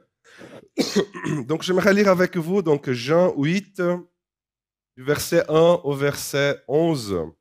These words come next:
Donc, Jésus, le chapitre sept, dimanche passé, il était au temple, il était à Jérusalem, il était, euh, pendant la fête des tabernacles.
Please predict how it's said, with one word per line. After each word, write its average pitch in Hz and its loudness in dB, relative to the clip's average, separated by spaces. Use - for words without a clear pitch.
Donc, 185 2
Jésus, 214 0
le 180 2
chapitre 180 -2
sept, 202 0
dimanche 135 -4
passé, 156 -4
il 139 -2
était 151 4
au 147 -6
temple, 160 0
il 113 -6
était 135 -2
à 139 6
Jérusalem, 160 4
il 117 -2
était, 147 6
euh, 127 2
pendant 143 0
la 160 8
fête 170 2
des 135 -2
tabernacles. 147 0